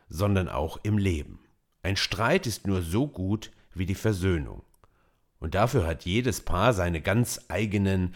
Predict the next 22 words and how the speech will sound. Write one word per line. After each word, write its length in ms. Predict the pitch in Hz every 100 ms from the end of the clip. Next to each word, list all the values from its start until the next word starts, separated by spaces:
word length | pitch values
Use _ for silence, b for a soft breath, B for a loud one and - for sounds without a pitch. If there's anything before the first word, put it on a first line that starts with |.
| B B
Versöhnungsrituale. 1400 | 76 95 117 117 107 82 69 67 69 - 58 62 57 53 _ _ _
Ihr 140 | - 87
wisst 220 | 101 -
schon, 180 | 53 50 -
was 180 | - 64
ich 140 | 62
meine. 320 | 65 60 55 - _ _ _ _ _ B B B B
Einmal 300 | 139 175 117
ausgesprochen 760 | 107 143 170 - 143 151 143 120
kann 180 | 117
ein 180 | 104 98
Gewitter 520 | 82 82 123 - 131
einen 420 | 78 90 92 92 87 -
zusammenschweißen, 960 | - 107 104 92 76 - 65 - - - - _ _
freudvoll 720 | - - 92 143 - 147 110
in 140 | 98 90
die 280 | 87 85
Zukunft 600 | - - 139 92 82 - -
schauen 320 | 80 65 67
lassen. 340 | 65 - 50 - _ _ _ _ _ _ -
Gemeinsam. 600 | 92 101 101 95 - 50 _ _ _ _ _ _ _ _ _ _ -
Galant. 560 | 92 107 - - -